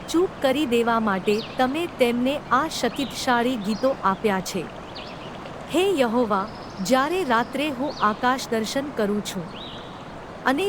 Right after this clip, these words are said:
ચંદ્ર તથા તારાઓથી ભર્યું નભ નિહાળું છું, ત્યારે તમારા હાથના અદ્ભુત કૃત્યો વિશે હું વિચારું છું. પછી મને આશ્ચર્ય થાય છે કે માનવજાત શું છે,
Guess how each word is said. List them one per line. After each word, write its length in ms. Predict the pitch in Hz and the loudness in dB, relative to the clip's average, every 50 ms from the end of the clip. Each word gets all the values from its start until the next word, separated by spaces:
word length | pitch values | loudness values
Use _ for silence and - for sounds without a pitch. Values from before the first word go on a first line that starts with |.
| - - | -2 2
ચંદ્ર 360 | - 285 262 285 302 359 381 | 0 2 2 2 2 2 2
તથા 400 | 381 - 269 262 - 226 247 285 294 - - | 2 2 0 0 2 2 0 0 0 0 2
તારાઓથી 680 | 233 202 202 226 233 240 240 254 254 - - 262 311 302 | 4 4 4 4 4 4 4 2 0 0 0 0 0 0
ભર્યું 560 | 226 180 185 202 233 240 277 320 330 330 254 | -2 -2 0 0 2 2 2 0 0 0 0
નભ 300 | 208 220 226 262 233 247 214 | 2 2 2 2 0 0 0
નિહાળું 460 | 214 208 185 180 196 196 208 214 214 | 0 0 0 2 0 2 2 0 0
છું, 240 | - - 208 196 - - - - - - - - - - | -2 -4 -4 -4 -6 -6 -10 -12 -14 -14 -14 -12 -4 2
ત્યારે 320 | 294 277 285 330 359 381 381 | 2 4 4 4 2 2 2
તમારા 480 | - 269 247 233 240 240 247 254 254 262 | 2 2 4 4 4 4 4 4 2 0
હાથના 600 | 233 208 196 214 240 254 - - 262 302 311 302 - - | 0 0 2 2 2 2 0 -4 -2 -2 -2 -2 -2 0
અદ્ભુત 520 | 220 226 202 196 175 233 277 359 - - - - | 0 2 2 2 0 2 0 0 0 -2 -4 -2
કૃત્યો 340 | 233 240 - - 262 254 262 | -2 0 0 0 0 0 2
વિશે 340 | 214 190 208 196 - 254 254 | 2 0 -2 0 0 0 -2
હું 260 | 262 233 - 294 320 339 262 | -2 -2 -2 -2 -2 0 0
વિચારું 480 | 214 214 - - 214 196 190 202 208 202 | 0 -2 0 0 0 2 2 0 -2 -2
છું. 220 | - - 185 156 - - - - - - - - - - - - - - - - - - - | -4 -6 -6 -6 -8 -10 -12 -14 -14 -14 -14 -14 -14 -14 -14 -14 -14 -14 -14 -14 -14 -8 0
પછી 340 | - 302 311 - - 381 403 403 | 2 2 2 2 4 2 4 4
મને 280 | 359 302 302 330 349 330 - - | 4 2 0 0 -2 -2 0 2
આશ્ચર્ય 580 | 247 262 277 269 - - - 320 320 349 349 349 | 4 4 4 2 -2 0 2 2 4 4 0 -2
થાય 320 | - - 214 208 202 220 | -2 -2 -2 0 0 0
છે 200 | 214 - 226 196 160 160 - - - - - - - - - - | 0 0 0 0 -2 -2 -8 -12 -14 -14 -14 -14 -14 -10 -2 0
કે 120 | 320 339 349 | 2 2 2
માનવજાત 840 | 294 247 226 233 233 240 247 254 262 214 202 240 233 240 233 - | 4 4 4 4 4 4 2 2 2 2 4 2 2 2 0 -4
શું 260 | - - 240 226 226 | -8 -6 -4 -4 -4
છે, 200 | 185 - 214 202 | -2 -2 -2 -2